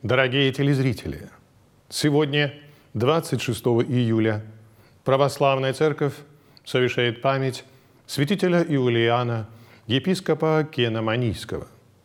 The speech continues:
Святитель Иулиан, епископ Кеноманийский, был поставлен во епископа апостолом Петром. Существует мнение,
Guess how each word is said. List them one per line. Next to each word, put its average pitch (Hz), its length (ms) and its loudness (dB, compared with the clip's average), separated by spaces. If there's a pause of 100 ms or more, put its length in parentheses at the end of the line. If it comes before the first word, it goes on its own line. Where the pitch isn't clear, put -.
(380)
Святитель 127 640 0
Иулиан, 127 520 2
епископ 139 680 -2
Кеноманийский, 117 1080 -2 (460)
был 147 280 2
поставлен 147 640 0
во 117 140 2
епископа 143 720 -2 (300)
апостолом 135 640 0
Петром. 104 480 -8 (960)
Существует 123 760 -2
мнение, 123 520 0